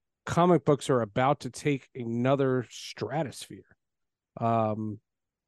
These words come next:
you know, this is on the heels of Frank Miller and, and Year One and things like that. And the whole landscape was changing,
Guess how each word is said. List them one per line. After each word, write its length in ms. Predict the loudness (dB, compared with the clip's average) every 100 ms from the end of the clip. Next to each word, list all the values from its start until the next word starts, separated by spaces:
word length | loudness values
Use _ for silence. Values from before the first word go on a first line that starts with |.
| _
you 160 | -4 -2
know, 100 | 0
this 220 | 2 2
is 80 | 4
on 140 | 4
the 80 | 4
heels 520 | 2 2 2 4 2
of 360 | 0 0 0 -4 _ _ _
Frank 240 | -6 -4 0
Miller 440 | 2 2 0 -6 -8
and, 640 | -4 -2 -2 -4 -6 -10
and 340 | -6 -6 -6 -4
Year 260 | 0 2
One 440 | 2 2 0 0 -4
and 280 | -6 -6
things 260 | -2 0 0
like 180 | 0 0
that. 220 | 0 0
And 180 | -4 -12 -14 -20 _
the 80 | -4
whole 360 | 0 4 6 8
landscape 640 | 8 6 4 0 -2 -2 -2
was 260 | -6 -6
changing, 760 | -10 -6 2 4 4 2 0